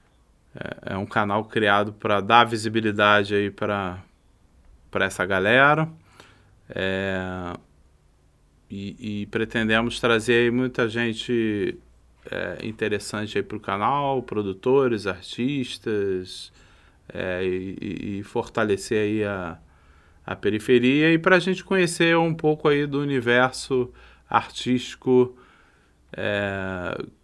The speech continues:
que existe e às vezes fica meio escondido aí, é, das mídias, é, tradicionais e, enfim, é,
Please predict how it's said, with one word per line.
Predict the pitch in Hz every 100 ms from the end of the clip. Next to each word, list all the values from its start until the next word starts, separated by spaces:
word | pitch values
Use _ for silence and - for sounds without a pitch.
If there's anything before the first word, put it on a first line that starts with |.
| _
que | - 123 120 120 123 127
existe | 127 123 135 147 - - 147
e | 143
às | 135 117
vezes | 131 127 123 -
fica | - 127 135
meio | 123 123 123
escondido | 120 - 120 101 98 107 110 110
aí, | 107 107 110 110 110 _ _ - - - _ -
é, | - 50 - -
das | 101 107 104
mídias, | 104 107 107 107 110 107 101 - - - _ _ _ _ -
é, | 87 95 92 90 90 90 87 - - - - - -
tradicionais | 107 92 95 - 95 92 98 110 110 101 98
e, | 95 92 85 - - 104
enfim, | 104 - - - - _ _ _ _ - - _ _ _
é, | - 90 90 87 87 87 -